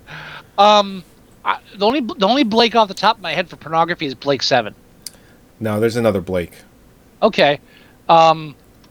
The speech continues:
Speaker 1: hang on one second.
Speaker 2: Let's see if I can find it real quick.
Speaker 1: Well, the Dark Brothers, I'm trying to find. Um, Gregory Dark was, was, uh,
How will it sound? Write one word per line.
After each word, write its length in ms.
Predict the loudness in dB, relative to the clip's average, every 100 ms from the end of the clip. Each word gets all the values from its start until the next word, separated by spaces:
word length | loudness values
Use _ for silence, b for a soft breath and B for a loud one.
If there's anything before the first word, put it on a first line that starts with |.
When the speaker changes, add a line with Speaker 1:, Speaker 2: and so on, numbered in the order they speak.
| _ _ _ _ -20 -20 _ -10
Speaker 1:
hang 220 | -6 -4
on 140 | -2
one 100 | -4
second. 360 | -2 -4 -4 -6
Speaker 2:
Let's 120 | -8
see 120 | -8
if 100 | -4
I 80 | -4
can 260 | -6 -10 -14 -20
find 400 | -20 -12 -8 -8
it 100 | -8 -10
real 140 | -14
quick. 260 | -10 -12 -12 -20 _ _ _ _ _
Speaker 1:
Well, 180 | 2 4
the 100 | 2
Dark 340 | 2 2 2 0
Brothers, 400 | -2 0 -6 -12
I'm 80 |
trying 200 | -10 -8
to 60 | -8
find. 440 | -6 -6 -8 -12 -20 _ _ -8
Um, 500 | -4 -2 -2 -6 -10 -16 _ -20 -20 _ _ _ _ _ _ -20 -20 -20 -20 -14 2
Gregory 380 | 2 2 0
Dark 340 | 0 2 2 0
was, 220 | -12 -14
was, 320 | -14 -14 -12 -8
uh, 320 | -4 -4